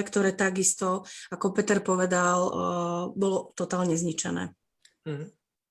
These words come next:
Speaker 2: Ehm, ešte když se vrátím k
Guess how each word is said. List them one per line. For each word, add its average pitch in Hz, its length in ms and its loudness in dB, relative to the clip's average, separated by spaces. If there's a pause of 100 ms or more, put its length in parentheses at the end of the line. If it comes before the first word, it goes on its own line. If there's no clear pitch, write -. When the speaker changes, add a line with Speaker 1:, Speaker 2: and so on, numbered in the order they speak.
(800)
Speaker 2:
Ehm, 180 380 0 (260)
ešte 190 220 0
když 226 160 -2
se 233 120 4
vrátím 208 520 2
k 196 40 -2